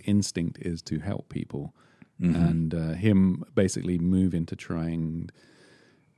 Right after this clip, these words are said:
Speaker 1: find out whether that's him or not, whether that truly, if he truly is a hero. Um, and the, the, the, the opening of this story, we see it's about, um,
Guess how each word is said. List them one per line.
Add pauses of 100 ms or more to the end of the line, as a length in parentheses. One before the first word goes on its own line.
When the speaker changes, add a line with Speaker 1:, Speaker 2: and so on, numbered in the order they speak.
Speaker 1:
find
out
whether
that's
him
or
not,
whether
that
truly,
if
he
truly
is
a
hero. (420)
Um, (420)
and
the,
the,
the,
the
opening
of
this
story,
we
see
it's
about,
um,